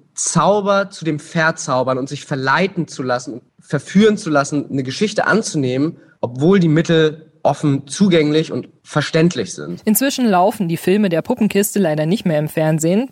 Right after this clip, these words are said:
Speaker 2: bleiben die alten V-H-S-Kassetten oder der Besuch in Augsburg. Und den hat sich Tom Böttcher für dieses Jahr fest vorgenommen.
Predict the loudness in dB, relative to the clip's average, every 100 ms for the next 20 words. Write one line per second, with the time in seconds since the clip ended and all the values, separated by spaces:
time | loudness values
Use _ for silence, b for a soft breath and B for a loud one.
0 | -2 0 2 0 0 0 0 0 -2 -4
1 | -2 -2 0 -2 -2 -2 -2 0 0 0
2 | -2 -2 0 2 2 2 2 0 -2 -4
3 | -2 0 0 -2 -6 -2 -4 -6 -20 _
4 | -6 -6 0 0 0 -2 -2 -2 -2 -2
5 | 0 -2 -2 -2 -2 -2 -2 -2 -4 -6
6 | -8 -8 -4 -4 -4 -6 -4 -4 -4 -10
7 | -12